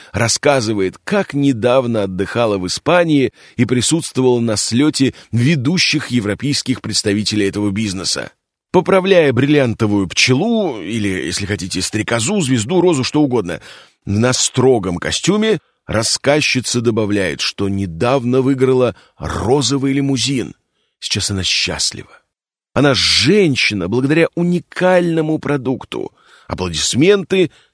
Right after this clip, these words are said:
занавес. Вы заметили, что речь идет не о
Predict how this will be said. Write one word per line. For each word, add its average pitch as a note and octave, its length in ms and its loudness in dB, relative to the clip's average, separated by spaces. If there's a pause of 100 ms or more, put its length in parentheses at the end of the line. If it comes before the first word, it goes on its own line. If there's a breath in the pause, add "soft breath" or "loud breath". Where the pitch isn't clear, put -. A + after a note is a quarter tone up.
занавес. E2+ 880 -4 (760)
Вы C3+ 100 4
заметили, D#3+ 440 2
что C#3+ 340 0
речь E3 300 0
идет D#3+ 240 0
не D#3 240 2
о C#3 220 0